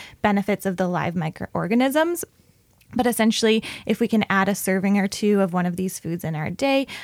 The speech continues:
um, and then we can monitor if we notice any improvement to our digestion as we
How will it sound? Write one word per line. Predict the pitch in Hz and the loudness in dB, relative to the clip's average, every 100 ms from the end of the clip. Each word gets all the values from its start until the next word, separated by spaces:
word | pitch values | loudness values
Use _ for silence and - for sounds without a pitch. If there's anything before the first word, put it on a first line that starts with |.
| - | -4
um, | 180 170 165 202 208 _ _ | -2 0 -2 -6 -10 _ _
and | - 196 | -2 0
then | 170 | 0
we | - | -2
can | 208 | 0
monitor | 247 294 277 254 | 2 2 2 0
if | 240 | 0
we | 208 | 0
notice | 185 180 190 - | 0 0 -2 -2
any | 180 180 | -2 0
improvement | 180 - - - - | -2 -4 -6 -6 -4
to | |
our | - - | -6 -4
digestion | - 104 175 185 - 170 170 | -4 -4 -4 -6 -4 -4 -2
as | - 170 | -4 -8
we | 175 165 | -6 -8